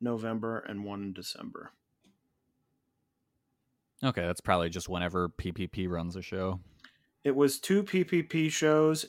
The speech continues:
Speaker 1: and a battle royal at the Makoto debut fifteenth anniversary show.
Speaker 2: Oh, okay.
Speaker 1: So,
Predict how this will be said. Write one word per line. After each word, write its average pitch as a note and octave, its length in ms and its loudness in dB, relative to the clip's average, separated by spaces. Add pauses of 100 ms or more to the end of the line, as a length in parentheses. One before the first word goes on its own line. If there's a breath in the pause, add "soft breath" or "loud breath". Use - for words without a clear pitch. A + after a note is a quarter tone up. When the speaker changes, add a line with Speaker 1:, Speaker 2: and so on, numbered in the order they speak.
Speaker 1:
and B2+ 260 2
a A#2 60 2
battle C#3 580 6
royal A#2+ 800 2
at A#2 200 -6
the A#2 400 0
Makoto C3+ 680 4
debut A#2+ 560 2
fifteenth C3 600 -4
anniversary A2 840 -4
show. F2+ 480 -10 (560)
Speaker 2:
Oh, C#3 220 2 (100)
okay. G2+ 240 -10 (1400)
Speaker 1:
So, G2+ 720 -8